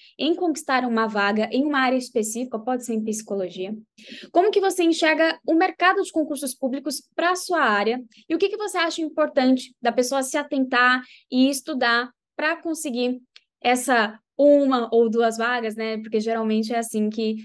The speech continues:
vem os concursos aí de áreas específicas, né? O que que você fez que você acha bacana de compartilhar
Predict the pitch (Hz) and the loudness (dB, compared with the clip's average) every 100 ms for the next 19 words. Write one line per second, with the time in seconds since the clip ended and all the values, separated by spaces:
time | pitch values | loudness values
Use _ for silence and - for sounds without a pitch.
0 | - 202 214 214 220 214 220 214 220 208 | -10 -4 -4 -4 -6 -6 -4 -4 0 0
1 | 208 214 202 208 202 214 - 240 233 190 | 0 0 0 -2 -2 -4 0 0 0 -10
2 | - 190 190 190 - - 269 285 285 269 | -10 -12 -10 -12 -12 -10 -6 -4 -4 -2
3 | 247 240 233 233 226 220 220 214 220 226 | 2 2 0 -6 -4 -4 -2 -4 -2 0
4 | 214 214 214 214 214 214 208 196 196 | 0 0 -4 -2 -4 -2 0 0 -2